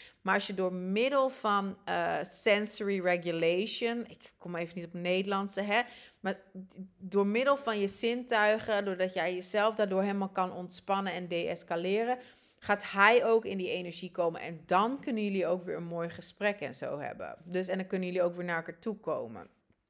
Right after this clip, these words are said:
Dus heel concreet, enkele sensuele tips.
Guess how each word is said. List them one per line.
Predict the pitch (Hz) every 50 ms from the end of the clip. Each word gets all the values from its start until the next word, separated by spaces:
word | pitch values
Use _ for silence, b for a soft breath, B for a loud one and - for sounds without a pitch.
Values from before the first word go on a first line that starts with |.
| _ _ _ _ -
Dus | - 196 190 -
heel | 202 214 - 220 220 -
concreet, | 220 208 202 196 202 - - 190 180 190 185 185 202 240 -
enkele | - 190 190 185 190 190 175
sensuele | 175 - - - - - - 254 247 254 254 262 262 - - - - 226 190 202 190 185 185 180 165 165 -
tips. | - - 185 180 190 233 - - - - -